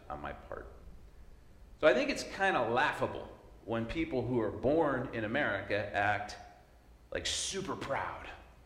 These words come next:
<laughs> of that accomplishment. This did nothing to accomplish it. You know who, you know who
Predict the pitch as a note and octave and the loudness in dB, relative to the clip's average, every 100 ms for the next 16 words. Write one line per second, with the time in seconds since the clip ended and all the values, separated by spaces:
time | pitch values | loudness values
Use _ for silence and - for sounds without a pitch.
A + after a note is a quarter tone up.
0 | - D3+ - - - - F#2+ G2+ G2 - | -8 -8 -8 -14 -20 -8 -4 0 0 0
1 | - - - - A#2 A2 - - - - | -8 -14 -12 -6 -4 -4 -4 -12 -14 -16
2 | - - - - - - - - - - | -20 -20 -20 -20 -20 -20 -20 -20 -20 -20
3 | - - D#3 - E3+ D3 F3 D#3+ C3+ C3 | -10 -8 -8 -4 -2 -2 -2 -2 -4 -4
4 | - - D3+ - - - - F#3 B3+ C#4+ | -8 -8 -8 -8 -12 -8 2 4 6 2
5 | - - A#2+ D3+ A#3+ A#3+ B3+ D3+ | -2 -6 -2 4 6 6 2 0